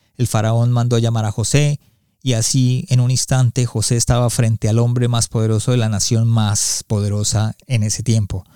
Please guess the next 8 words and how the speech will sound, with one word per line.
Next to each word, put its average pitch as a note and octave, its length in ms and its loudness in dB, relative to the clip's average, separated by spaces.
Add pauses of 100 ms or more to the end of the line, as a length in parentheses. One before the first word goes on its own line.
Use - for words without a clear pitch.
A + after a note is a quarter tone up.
(400)
Algunos B2+ 600 2
lo B2 140 2
llamarán A2+ 360 0
suerte, C3+ 680 0
otros B2 320 0
lo A#2+ 160 2
llamarán A2 480 0
coincidencia. B2+ 880 2